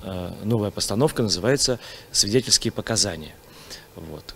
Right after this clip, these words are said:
Кроме того, к нам приезжает еще один режиссер уже Санкт-Петербурга, и мы будем делать спектакль, а, «Спасти камер-юнкера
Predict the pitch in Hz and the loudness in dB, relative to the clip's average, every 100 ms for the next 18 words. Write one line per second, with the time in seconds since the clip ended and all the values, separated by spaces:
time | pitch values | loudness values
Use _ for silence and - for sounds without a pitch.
0 | - 131 160 156 131 117 - 120 117 110 | 2 8 10 10 6 4 4 2 2 4
1 | 107 120 113 143 127 - 143 113 101 85 | 4 4 4 6 8 10 10 8 2 -2
2 | 92 95 - 147 113 95 92 87 78 - | -2 2 4 4 2 2 2 0 -8 -6
3 | 92 104 175 147 135 - - - - 113 | -2 2 2 2 0 -4 -12 -14 -8 -4
4 | 110 104 147 139 127 123 98 107 101 - | -2 2 4 4 4 2 2 2 2 -2
5 | - - 143 143 131 - - - - 95 | -2 2 4 4 -2 -6 -12 -10 -8 -4
6 | - 98 - 139 - 98 92 82 127 113 | -2 0 2 2 2 -2 -2 0 0 2
7 | 107 | -2